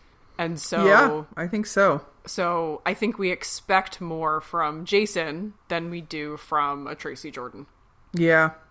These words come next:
Speaker 2: But I don't know how much Jason can grow. I don't know how much it would be realistic for him to grow.
Speaker 1: Yeah. I mean, I think he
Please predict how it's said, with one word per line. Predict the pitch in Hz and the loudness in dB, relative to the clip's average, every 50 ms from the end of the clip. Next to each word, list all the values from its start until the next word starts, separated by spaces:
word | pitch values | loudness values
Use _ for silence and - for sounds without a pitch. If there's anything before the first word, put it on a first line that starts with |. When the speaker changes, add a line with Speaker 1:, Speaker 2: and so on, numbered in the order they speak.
| _ _ _ _ _ _ | _ _ _ _ _ _
Speaker 2:
But | - 196 202 | 4 6 8
I | 185 196 220 | 8 10 10
don't | 233 247 226 | 8 8 8
know | 226 220 | 6 6
how | 220 226 220 | 6 6 4
much | 202 202 202 202 - - - | 4 4 4 2 2 2 2
Jason | 180 185 180 - 185 160 | 4 4 4 2 0 2
can | - 165 160 165 165 | 2 2 2 2 4
grow. | 151 151 147 147 147 143 - - - _ _ _ _ _ _ _ - - | 4 4 4 4 4 2 -2 -6 -18 _ _ _ _ _ _ _ -4 2
I | - 185 | 4 6
don't | 202 220 233 | 8 8 8
know | 254 | 6
how | 285 | 6
much | 247 247 - - | 6 6 6 6
it | 254 | 6
would | 208 190 | 6 6
be | 190 180 170 | 6 6 6
realistic | 160 165 165 165 160 160 - 156 - | 6 6 6 6 6 4 2 -2 0
for | - 139 | 2 2
him | 170 165 156 151 | 2 2 2 0
to | 151 | 0
grow. | 147 151 143 143 147 147 147 - - _ _ _ _ _ _ _ _ | 2 4 4 6 4 4 2 -2 -14 _ _ _ _ _ _ _ _
Speaker 1:
Yeah. | 208 196 196 180 170 151 - - - _ _ _ _ _ _ | -8 -4 -4 -4 -4 -4 -8 -10 -16 _ _ _ _ _ _
I | 370 339 | 2 2
mean, | 381 427 | 4 6
I | 480 494 494 508 | 6 4 4 4
think | 523 508 480 - | 0 -2 -2 -4
he | - 330 330 330 330 320 320 320 - - | -2 0 2 2 4 2 2 0 -2 -6